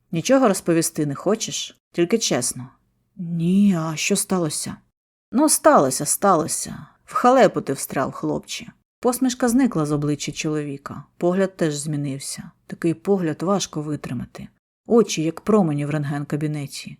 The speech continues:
І тому Тарас втупився вниз. «Куди подівся твій керівник? Не знаєш?» «Я не знаю, він не казав». Сказав, що зараз роботи немає, і він передзвонить.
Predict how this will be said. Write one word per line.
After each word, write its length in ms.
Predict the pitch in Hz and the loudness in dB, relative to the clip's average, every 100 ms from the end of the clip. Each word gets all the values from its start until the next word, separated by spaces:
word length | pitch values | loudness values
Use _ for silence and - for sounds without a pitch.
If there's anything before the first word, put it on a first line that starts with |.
| _ _ | _ _
І 100 | 170 | -6
тому 260 | 180 175 208 | 0 0 0
Тарас 340 | 180 170 175 | 0 0 -2
втупився 500 | - 165 165 160 - | -4 -6 -4 -6 -4
вниз. 500 | 170 165 139 - - _ _ _ | -4 -4 -6 -10 -12 _ _ _
«Куди 280 | - 170 190 | 0 6 8
подівся 440 | 185 151 156 151 151 | 8 4 4 2 0
твій 160 | 156 | 0
керівник? 680 | 151 156 151 151 131 - - _ | 2 2 2 0 -2 -6 -16 _
Не 120 | 165 156 | -2 0
знаєш?» 680 | 160 160 202 - - - _ _ _ - | 2 2 4 2 -2 -8 _ _ _ -14
«Я 360 | 165 170 160 | -6 -2 -2
не 240 | 151 147 151 | -2 -4 -4
знаю, 640 | 147 156 180 226 180 151 | -4 0 4 4 2 -2
він 180 | 156 165 | 0 2
не 80 | 180 | 2
казав». 540 | 180 202 208 175 139 - _ _ _ - | 2 2 2 0 -2 -10 _ _ _ -8
Сказав, 360 | - 190 240 | 0 4 4
що 140 | 214 190 | 4 2
зараз 260 | 202 202 | 4 4
роботи 440 | 175 170 208 277 240 | 4 2 2 4 4
немає, 580 | 214 202 196 180 170 156 | 6 4 4 0 -2 -2
і 40 | |
він 160 | 170 175 | -2 0
передзвонить. 840 | 170 160 151 156 208 202 196 - | 0 0 0 2 2 2 -2 -10